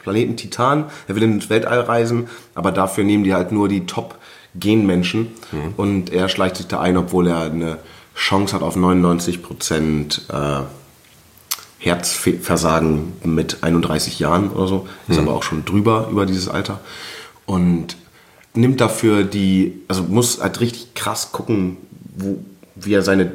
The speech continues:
Speaker 1: eigene D N A versteckt. Also man geht immer, wenn man in dieses, in diese Z-, Firmenzentrale rein möchte, drückt man seinen Daumen auf ein Dings und der piekst einem kurz in den Finger und nimmt einem Trop-, Mini-Tropfen Blut ab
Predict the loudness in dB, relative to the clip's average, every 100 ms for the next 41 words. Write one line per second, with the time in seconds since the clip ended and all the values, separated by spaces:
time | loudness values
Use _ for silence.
0 | -2 2 4 4 2 0 -2 -4 -2 -2
1 | -2 -4 0 0 0 -6 -4 -2 0 2
2 | 2 0 -4 2 2 2 0 0 -2 -2
3 | -8 -18 -20 _ -2 0 0 -2 -4 -6
4 | 0 4 4 2 -2 -2 -2 0 0 0
5 | 0 0 0 -2 -6 -16 -4 -4 2 2
6 | 4 2 2 0 0 -2 0 0 2 2
7 | 0 -2 -2 -4 -10 -10 -4 -2 0 0
8 | 0 0 0 0 0 2 2 2 2 0
9 | 0 -4 -6 -6 2 4 4 0 -6 -6
10 | -6 -4 0 0 0